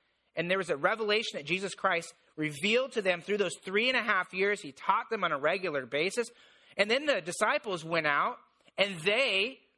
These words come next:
proclaimed the gospel of Jesus Christ. They taught, the Bible says, the apostles' doctrine. Where did they get that from? They got that from Jesus. In fact, the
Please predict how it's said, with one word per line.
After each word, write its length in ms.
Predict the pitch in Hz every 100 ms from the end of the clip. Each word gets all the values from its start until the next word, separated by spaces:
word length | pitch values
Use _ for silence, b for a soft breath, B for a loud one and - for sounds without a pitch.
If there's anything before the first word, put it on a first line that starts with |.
| _
proclaimed 600 | 202 180 - 196 185 180
the 60 |
gospel 460 | 160 170 165 - 185
of 80 | 160
Jesus 300 | 147 147 151
Christ. 440 | - 156 196 151
They 200 | 160 190
taught, 440 | - - 185 208 208
the 60 |
Bible 240 | 151 156 160
says, 240 | 175 156
the 140 | 156
apostles' 760 | 147 - - 196 208 214 170 135
doctrine. 480 | 123 170 220 196 160 b b -
Where 300 | 156 185 247
did 120 | 269
they 120 | 277
get 240 | 285 370
that 220 | 269 185 -
from? 160 | 143 - - _ _ _ _ _ _ _ -
They 120 | 240
got 280 | 226 208 -
that 220 | 214 190
from 380 | - 202 196 208 b b b
Jesus. 600 | 151 226 285 294 165 113 - - - -
In 80 |
fact, 260 | 170 202 190 b b -
the 180 | 156